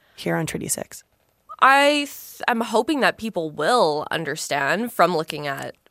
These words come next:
Speaker 2: at this map. And, like, of course, by no means do we have every single point
Speaker 1: Mm-hmm.
Speaker 2: on that map. And it's kind of a living, breathing project. So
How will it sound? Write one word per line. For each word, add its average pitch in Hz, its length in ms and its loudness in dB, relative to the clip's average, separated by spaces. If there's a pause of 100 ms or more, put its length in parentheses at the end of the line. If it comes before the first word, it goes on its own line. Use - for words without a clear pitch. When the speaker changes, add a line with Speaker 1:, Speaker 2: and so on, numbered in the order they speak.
(100)
Speaker 2:
at 165 180 0
this - 200 -10
map. 170 320 0
And, 208 100 -2
like, 180 220 0 (160)
of 185 160 -2
course, 202 280 0
by 180 180 2
no 175 180 0
means 165 340 -6
do 165 160 -8
we 160 140 -4
have 156 320 2 (120)
every 160 320 -4
single 156 440 -8
point 240 560 -4
Speaker 1:
Mm-hmm. 175 300 0 (300)
Speaker 2:
on 214 200 2
that 214 200 4
map. 226 440 4
And 170 520 2
it's - 160 -6
kind 185 220 -2
of 180 80 -4
a 165 60 -2
living, 156 840 -4
breathing 156 600 -4
project. 202 720 -4
So 151 640 0